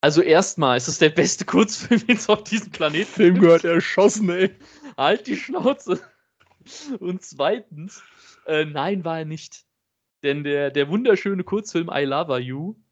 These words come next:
Speaker 1: äh,
Speaker 2: Das ist
Speaker 1: lief
Speaker 2: allein dafür, weißt du, da kriegst du doch schon
Speaker 1: lief
Speaker 2: Krebs, wenn du den Titel nur hörst.
Speaker 1: Halt's Maul. Äh, der lief vor, ähm, Alles steht Kopf damals.
Speaker 2: Das ist einer der besten Filme der Welt, dann kommt so ein Dreck davor.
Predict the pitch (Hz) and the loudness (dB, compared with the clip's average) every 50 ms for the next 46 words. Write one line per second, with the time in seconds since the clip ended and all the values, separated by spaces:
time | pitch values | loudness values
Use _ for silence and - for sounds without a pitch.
0 | _ _ _ - - 143 147 147 151 151 151 143 143 139 160 170 226 233 214 196 | _ _ _ -6 0 2 4 4 6 4 4 2 -2 -4 -4 -2 0 0 0 2
1 | - 185 226 262 262 - 226 190 180 190 226 240 - 247 - - 269 254 247 - | 4 4 4 4 4 4 4 4 4 4 2 2 0 -4 -6 -8 -8 -6 -4 -4
2 | 233 - - - 233 - - 202 165 160 - 170 196 226 247 370 453 - - - | -4 -6 -8 -12 -12 -8 -6 -4 -4 -2 0 2 2 2 2 0 -4 -8 -10 -12
3 | - 190 202 214 233 202 208 202 202 214 220 - 240 220 208 208 214 233 233 226 | -2 2 2 2 2 2 -2 -2 -2 -2 -2 -2 -2 0 2 2 2 2 0 -2
4 | 190 - - _ _ _ _ - - - - - - - 156 156 - - - 127 | -4 -4 -8 _ _ _ _ -20 -16 -16 -14 -8 -4 -4 -4 -4 -6 -8 -4 0
5 | 135 156 151 - - 214 - - - - - - 147 160 165 165 160 160 - 156 | 2 2 2 0 -2 -10 -12 -12 -12 -8 -2 4 6 6 6 6 4 2 4 4
6 | 175 180 180 190 185 - - - - 170 165 165 160 160 160 156 - - 156 156 | 4 4 2 -2 -8 -10 -10 -4 -2 0 2 4 4 4 4 2 0 -2 -2 -2
7 | 156 151 151 151 151 - - - 165 175 165 - - 143 - - 240 - - - | -2 -4 -6 -8 -10 -6 -2 -2 -2 -2 -2 -6 -8 -8 -6 -6 -8 -8 -6 -6
8 | 120 113 117 117 113 110 - - - - - - _ _ _ _ _ _ _ _ | -6 -6 -6 -8 -12 -14 -14 -18 -20 -20 -20 -20 _ _ _ _ _ _ _ _
9 | _ - - 180 170 165 165 165 160 160 165 - - 180 160 156 143 156 160 165 | _ -20 -18 -16 -16 -14 -14 -14 -14 -14 -14 -14 -14 -12 -10 -8 -8 -6 -6 -4
10 | 160 160 156 - 160 160 - - 190 - - 170 170 175 170 160 160 156 151 160 | -4 -4 -4 -4 -4 -4 -6 -6 -6 -2 0 2 2 2 2 2 2 2 4 4
11 | 170 180 175 175 156 156 160 160 156 156 175 170 165 156 - 165 175 - - 151 | 4 4 4 4 2 0 0 -2 0 2 2 2 4 2 2 0 -2 -2 -2 -4
12 | 143 139 156 147 151 151 | -2 -2 -2 -2 -2 -4